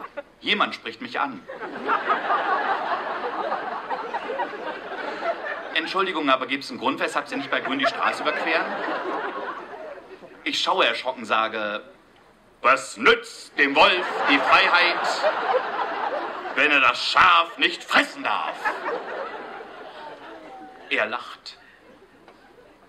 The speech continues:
"Okay, kein Problem, der Fluss, der Fluss durch Luzern heißt Reuss. Geben Sie mir einfach das Kreuzworträtsel, ich übernehme dann für Sie.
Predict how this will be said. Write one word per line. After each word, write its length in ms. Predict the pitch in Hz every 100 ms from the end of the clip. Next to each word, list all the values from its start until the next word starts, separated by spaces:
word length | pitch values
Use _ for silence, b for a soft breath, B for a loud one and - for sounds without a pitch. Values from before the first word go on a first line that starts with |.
| _
"Okay, 320 | 165 165 214
kein 240 | 208 165 151
Problem, 320 | 165 165 170
der 100 | 139
Fluss, 200 | - 170 170 170 -
der 80 | 135
Fluss 240 | 131 185 185
durch 140 | 165
Luzern 340 | 156 160 143
heißt 260 | 139 139 -
Reuss. 440 | 135 107 107 - - - - - - - - - - - - - - - - - - - - - - - - - - 269 - B B B B -
Geben 180 | - 196
Sie 80 | 208
mir 120 | 170
einfach 160 | 165 170
das 140 | 160
Kreuzworträtsel, 640 | - 175 185 180 175 175 165
ich 60 |
übernehme 340 | 156 151 165 160
dann 120 | 120
für 160 | - -
Sie. 240 | 87